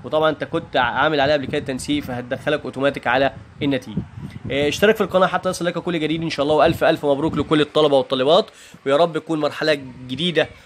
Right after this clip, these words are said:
وتكون، آه، مرحلة مؤهلة للحياة أفضل من مرحلة الثانوية العامة، ويا رب يوفقكم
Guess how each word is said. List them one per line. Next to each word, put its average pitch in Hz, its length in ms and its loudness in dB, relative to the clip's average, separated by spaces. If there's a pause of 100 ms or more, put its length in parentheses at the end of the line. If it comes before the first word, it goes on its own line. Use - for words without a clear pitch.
(140)
وتكون، 147 460 -4
آه، 131 200 -2
مرحلة 131 360 -6
مؤهلة 139 300 0
للحياة 139 360 0
أفضل 131 460 0 (140)
من 143 180 0
مرحلة 139 320 -2
الثانوية 139 200 -4
العامة، 165 420 2 (360)
ويا 131 140 0
رب 156 180 2
يوفقكم 143 580 0